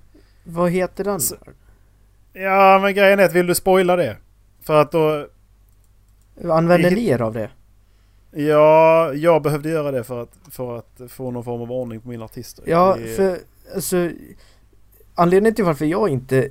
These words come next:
Speaker 1: känner att jag är redo att sätta i, i den här listan, det är ju för att jag lyssnar aldrig på en specifik af-, artist.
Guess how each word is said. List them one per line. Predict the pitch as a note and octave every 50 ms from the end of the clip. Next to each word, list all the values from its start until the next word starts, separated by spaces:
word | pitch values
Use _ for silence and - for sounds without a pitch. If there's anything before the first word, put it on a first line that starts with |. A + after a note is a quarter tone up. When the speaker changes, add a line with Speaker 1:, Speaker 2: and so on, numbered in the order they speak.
| -
Speaker 1:
känner | - C#3+ - C#3+ A#2 A#2
att | A2+ C3
jag | B2 B2
är |
redo | B2 A#2+ A2+ A#2+
att | A#2+
sätta | - - A#2+ - - A#2+
i, | - - - E2 - -
i | -
den | C3 A#2+
här | A#2
listan, | A#2+ B2+ C3 - - D#3 C3+
det | C#3
är |
ju | C#3+
för | C#3+ - D3+
att | C3
jag | C3 C3 C#3 C#3
lyssnar | C3+ C3 C3 - - C#3+ - -
aldrig | C3+ C3+ B2+ A#2 B2+ C3 C3+ C3+
på | C3
en | A#2+
specifik | - - B2+ - - C3 C#3 B2 B2 -
af-, | B2+ - - _ _ - - -
artist. | - D3 C3+ - F3+ E3 - - - -